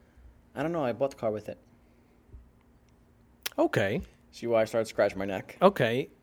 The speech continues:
Speaker 2: but also, I'll be devil's advocate
Speaker 1: Yep.
Speaker 2: to you. Did she get underneath the damn car just to get the name brand of the Catback? See,
Speaker 1: No.
Speaker 2: you're anal and you would.
Speaker 1: But when you're buying the car, you, and there's a modified exhaust, what kind of exhaust
Speaker 2: Yeah,
Speaker 1: is that?
Speaker 2: but chances are
Speaker 1: Do we have headers on it?
Speaker 2: you're,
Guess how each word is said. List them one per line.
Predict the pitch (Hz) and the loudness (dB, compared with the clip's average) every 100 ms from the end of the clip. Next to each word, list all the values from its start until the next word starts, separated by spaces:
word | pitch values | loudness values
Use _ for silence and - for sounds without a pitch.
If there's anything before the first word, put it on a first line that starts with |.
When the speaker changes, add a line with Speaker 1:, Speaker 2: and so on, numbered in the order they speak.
| - | -10
Speaker 2:
but | 156 139 127 | 2 6 8
also, | 117 - 123 143 - - - - | 8 6 4 2 -2 -20 -20 -4
I'll | 117 | -2
be | 107 113 | 0 0
devil's | 113 107 113 | 0 2 2
advocate | 175 165 - 90 - - - - | 2 2 -4 -10 -12 -20 -18 -12
Speaker 1:
Yep. | 113 113 - | 0 2 2
Speaker 2:
to | - 101 | 0 -2
you. | 87 - - - - - - - - - - _ - _ _ _ _ _ _ _ - | -4 -10 -20 -20 -20 -20 -20 -20 -20 -20 -20 _ -20 _ _ _ _ _ _ _ -8
Did | 127 127 | 4 6
she | - 127 | 6 2
get | 120 120 | 4 4
underneath | 120 120 120 117 | 4 4 4 0
the | 117 | 4
damn | 123 123 | 4 6
car | 117 127 147 | 6 8 8
just | 131 117 | 6 2
to | |
get | 127 | 2
the | 123 | 4
name | 120 120 123 | 4 4 4
brand | 123 127 | 4 4
of | 110 | 2
the | |
Catback? | 107 120 147 202 - - _ - | 2 2 4 0 0 -16 _ -12
See, | 214 240 | 2 6
Speaker 1:
No. | 170 | 10
Speaker 2:
you're | 147 208 | 12 12
anal | 156 165 117 | 12 10 8
and | 113 | 6
you | 147 | 4
would. | 120 120 - | 6 4 2
Speaker 1:
But | - | -2
when | 123 123 | 0 0
you're | 110 | -2
buying | 104 101 110 98 104 101 113 - | -4 -2 0 0 -4 -8 -12 -14
the | - | -14
car, | - 120 104 | -2 0 0
you, | 98 92 - - _ | -4 -10 -20 -20 _
and | 113 98 90 | -10 -8 -10
there's | 92 | -10
a | |
modified | 95 92 90 87 | -6 -4 -6 -10
exhaust, | 90 95 | -10 -10
what | 123 | -12
kind | - 131 | -8 -6
of | |
exhaust | 123 120 196 | -6 0 6
Speaker 2:
Yeah, | 277 | 8
Speaker 1:
is | |
that? | 131 | 8
Speaker 2:
but | 117 - | 2 2
chances | - 208 196 131 | 6 6 6 8
are | 170 147 | 8 8
Speaker 1:
Do | 104 | 4
we | 127 | 0
have | 120 113 | 0 -2
headers | 123 131 | 0 0
on | 131 143 | 0 -2
it? | - | -4
Speaker 2:
you're, | 156 156 139 | 4 6 6